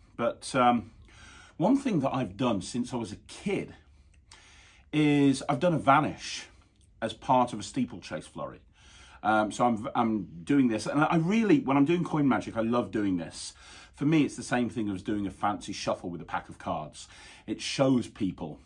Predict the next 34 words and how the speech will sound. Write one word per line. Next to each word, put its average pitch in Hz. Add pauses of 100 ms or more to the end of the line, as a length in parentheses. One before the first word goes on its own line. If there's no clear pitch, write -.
(180)
that, -
uh, 85 (480)
you 101
know, 95
you're 92
a -
professional 92
and 85
you 90
know 92
what 85
you're 85
doing. 80 (840)
And 110
so 139
I 143
do 160
the 135
steeplechase 110
flourish 98
a 98
lot, 92 (180)
uh, 87 (340)
in 98
my 92
coin 120
work, 92
especially -
right 107
at 92
the 92
beginning. 90 (760)
Um, 107 (420)
and 107